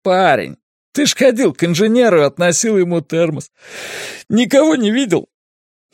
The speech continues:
«Да откуда здесь взяться ребенку в полтретьего ночи?» «А, не знаю.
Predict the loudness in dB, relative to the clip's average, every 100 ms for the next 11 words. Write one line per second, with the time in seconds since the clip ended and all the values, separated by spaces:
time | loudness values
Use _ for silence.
0 | -4 0 0 0 -2 0 0 2 0 2
1 | 2 2 0 2 2 2 -2 -4 -2 0
2 | 2 2 2 2 2 0 -4 -10 -14 _
3 | _ _ _ 0 2 2 0 0 0 0
4 | -2 -8